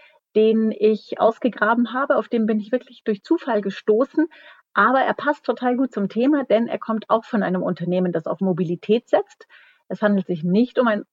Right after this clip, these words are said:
Automobilunternehmen, sondern, ähm, es ist ein Corporate Podcast der Lufthansa. Wobei Corporate Podcast ist jetzt schon fast ein bisschen untertrieben. Es handelt sich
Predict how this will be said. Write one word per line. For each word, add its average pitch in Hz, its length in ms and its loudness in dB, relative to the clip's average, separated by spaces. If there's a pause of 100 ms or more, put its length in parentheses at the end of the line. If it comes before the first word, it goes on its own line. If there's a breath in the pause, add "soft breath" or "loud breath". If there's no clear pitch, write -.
Automobilunternehmen, 233 1400 -2 (240 loud breath)
sondern, 208 760 0 (120)
ähm, 180 520 -2
es - 140 -6
ist - 140 -10
ein 160 140 -4
Corporate 185 400 -4
Podcast - 520 -8
der 175 60 -2
Lufthansa. 156 640 -4 (460)
Wobei 175 320 2
Corporate 196 420 0
Podcast 196 680 0 (140)
ist 196 160 -4
jetzt 175 180 -2
schon 175 280 -2
fast - 680 -2
ein 175 120 -2
bisschen 208 360 0
untertrieben. 202 680 -2 (420 loud breath)
Es - 200 -4
handelt 226 420 -2
sich 220 400 0